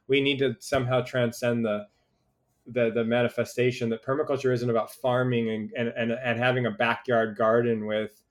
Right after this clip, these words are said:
a swale. It has nothing to do with that. It has everything to do with how we live on this planet as people.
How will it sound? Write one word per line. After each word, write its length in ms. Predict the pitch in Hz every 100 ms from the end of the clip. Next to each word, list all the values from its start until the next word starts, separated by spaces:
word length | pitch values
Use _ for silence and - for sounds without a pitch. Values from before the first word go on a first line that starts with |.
| _ -
a 60 |
swale. 540 | 120 - 127 143 120 101
It 120 | 101
has 160 | 131 123
nothing 260 | 165 165 165
to 80 |
do 140 | 143 147
with 160 | 143
that. 180 | 123 104
It 20 | 113
has 120 | 113
everything 440 | 143 151 165 151 135
to 80 |
do 180 | 113 127
with 140 | 123 113
how 160 | 117
we 80 | 117
live 220 | 117 113
on 80 | 113
this 140 | 104
planet 360 | - 117 113 107
as 120 | 98
people. 420 | - 123 104 92